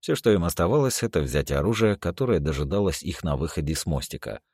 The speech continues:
а также напялить спецрюкзаки. У Юджина были запасные кислородные картриджи,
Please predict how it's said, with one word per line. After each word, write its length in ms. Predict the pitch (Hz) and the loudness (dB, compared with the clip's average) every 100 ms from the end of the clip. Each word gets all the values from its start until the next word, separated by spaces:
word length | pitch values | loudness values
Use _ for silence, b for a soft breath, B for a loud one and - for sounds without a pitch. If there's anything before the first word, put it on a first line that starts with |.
| _ - | _ -6
а 100 | 165 | -4
также 260 | 170 123 | 0 2
напялить 480 | 87 76 107 101 80 | 2 2 0 0 -2
спецрюкзаки. 920 | - 73 - 67 65 62 73 - 64 - _ _ _ _ _ _ _ _ _ _ | -4 -4 -4 -4 -4 -4 -6 -6 -12 -14 _ _ _ _ _ _ _ _ _ _
У 80 | - | -4
Юджина 340 | 120 131 135 | -2 2 2
были 200 | 107 117 | 4 2
запасные 440 | 107 92 87 92 92 | 2 2 0 2 0
кислородные 520 | 87 82 76 73 73 | 0 0 2 2 0
картриджи, 540 | 82 80 98 87 95 | 0 0 0 0 -2